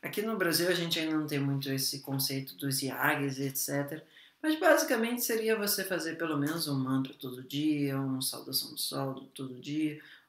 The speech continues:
um, alguma coisa nesse sentido, ok? Bom,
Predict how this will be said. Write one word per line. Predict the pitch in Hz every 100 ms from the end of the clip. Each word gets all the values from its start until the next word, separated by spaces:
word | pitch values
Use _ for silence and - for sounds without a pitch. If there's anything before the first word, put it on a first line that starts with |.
| -
um, | 147 147
alguma | 143 143 156 160
coisa | 147 151 147
nesse | 147 139 -
sentido, | 151 - - - _ _ _ -
ok? | 135 180 220 - _ _ _ _ -
Bom, | 175 160 - -